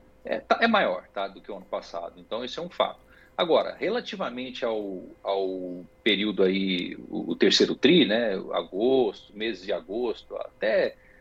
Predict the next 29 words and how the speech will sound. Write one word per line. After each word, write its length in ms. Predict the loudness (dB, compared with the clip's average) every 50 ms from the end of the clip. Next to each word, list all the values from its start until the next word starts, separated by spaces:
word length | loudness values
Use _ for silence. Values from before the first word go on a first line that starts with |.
| _ _ -10
até 240 | -6 0 2 2 2
outubro, 640 | 2 0 -4 -6 -6 -4 -4 -4 -4 -4 -4 -2
eu 80 | -2 -2
acredito 380 | -2 -4 -4 -2 -4 -6 -4
que 140 | -4 -4 -2
deve 320 | 2 4 6 6 4 4 0
tá 260 | 0 2 2 2 2
vindo 420 | -2 -6 -10 -12 -12 -10 -12 -12
menos 380 | -8 -6 -6 -4 -4 -6 -6 -2
gado, 540 | 2 2 4 4 4 2 0 -4 -10 -16 -18 -16 _
é, 320 | -10 -10 -8 -8 -10 -12 -12
dos 200 | -12 -12 -12 -8
confinamentos, 880 | -6 -8 -6 -6 -4 0 0 0 2 2 2 0 0 -2 -4 -10 -14 -16 -18 -20 -20 -20 -20 -14 -6
porque 440 | -2 -2 -2 0 0 2 4 4 6
as 140 | 4 4 2
margens 360 | 0 -4 -4 -4 -6 -10 -14
ficaram 280 | -12 -10 -8 -8 -8 -6
bem 160 | -8 -8 -10
piores 400 | -8 -6 -4 -2 0 -2 -2 -4 -6
depois 300 | -10 -10 -8 -8 -10 -8
que 80 | -8 -10
os 100 | -10 -8
preços 340 | -4 -2 -2 -2 -2 -4
começaram 360 | -8 -6 -6 -4 -2 0 0 0
a 40 |
cair 460 | 0 0 0 2 2 2 2 2 2 2
ali 260 | 2 0 -2 -4 -2
em 40 | -2
agosto. 500 | -2 -2 -2 -2 -2 -2 -2 -6 -10